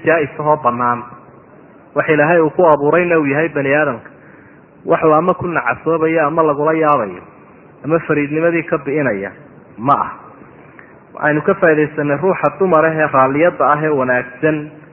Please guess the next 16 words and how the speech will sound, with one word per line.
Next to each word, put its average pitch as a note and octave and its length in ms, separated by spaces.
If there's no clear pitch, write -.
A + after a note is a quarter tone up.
almar'atu D3 680
saalixa E3 380
almutaxabbibatu C#3+ 960
ilaa C3+ 220
zawjiha, C3+ 460
inaanay F3 380
karaahiyeysanaynin C3 1080
arrimahan E3 480
oo E3+ 120
kale D#3+ 280
inay D3+ 160
la E3 120
dawayso C3 460
saygeeda, B2 460
sida F3 160
isaguba C3+ 540